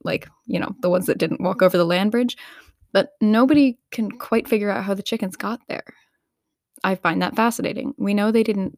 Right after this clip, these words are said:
swim or walk or fly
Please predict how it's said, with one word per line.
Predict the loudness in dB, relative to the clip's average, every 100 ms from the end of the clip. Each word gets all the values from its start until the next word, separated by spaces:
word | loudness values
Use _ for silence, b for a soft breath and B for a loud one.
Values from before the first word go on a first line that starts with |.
| _
swim | -10 -6 -2 -2 0 0 -2 -4
or | -2 0 2
walk | 2 0 -2 -6 -4
or | -2 0 -2
fly | -4 -2 0 0 -2